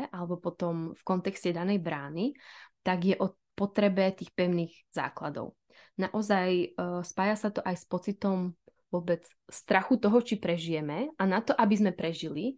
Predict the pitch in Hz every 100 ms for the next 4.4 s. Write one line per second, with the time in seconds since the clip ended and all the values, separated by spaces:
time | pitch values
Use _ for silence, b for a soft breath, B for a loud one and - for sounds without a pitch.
0 | - 190 - 202 208 190 196 190 185 170
1 | - 180 175 160 151 - 151 139 - _
2 | _ B B - - 202 226 226 226 214
3 | - 196 185 190 185 208 196 190 - 202
4 | 170 170 -